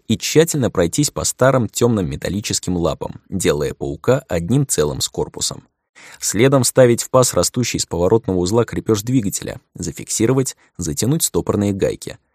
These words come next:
Дальше я занимаюсь тем, что подтягиваю ближайшие провода и подключаю двигатель к энергосистеме и корабельной сети. Тут же радостно вопит в наушниках Лео. Он увидел второй движок и приступает к тестированию.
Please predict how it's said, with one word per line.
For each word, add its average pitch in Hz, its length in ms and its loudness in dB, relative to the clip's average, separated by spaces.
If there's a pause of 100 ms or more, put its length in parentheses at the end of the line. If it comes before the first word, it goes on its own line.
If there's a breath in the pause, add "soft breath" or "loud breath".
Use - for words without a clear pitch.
(340 loud breath)
Дальше 151 380 2
я 139 200 6
занимаюсь 101 460 2
тем, 147 180 2
что - 160 -2
подтягиваю 120 580 2
ближайшие 92 560 2
провода 107 360 0
и 107 80 0
подключаю - 600 -4
двигатель 113 440 0
к - 80 -6
энергосистеме 107 840 0
и - 20 -6
корабельной 101 500 0
сети. - 460 -4 (440)
Тут 180 140 -2
же 170 140 0
радостно 107 380 2
вопит 92 300 -2
в - 20 -2
наушниках 73 600 -4
Лео. 67 320 -6 (340 soft breath)
Он 117 300 4
увидел 110 460 2
второй 87 340 0
движок 98 420 0
и - 40 -6
приступает - 500 2
к - 60 -16
тестированию. 110 680 -2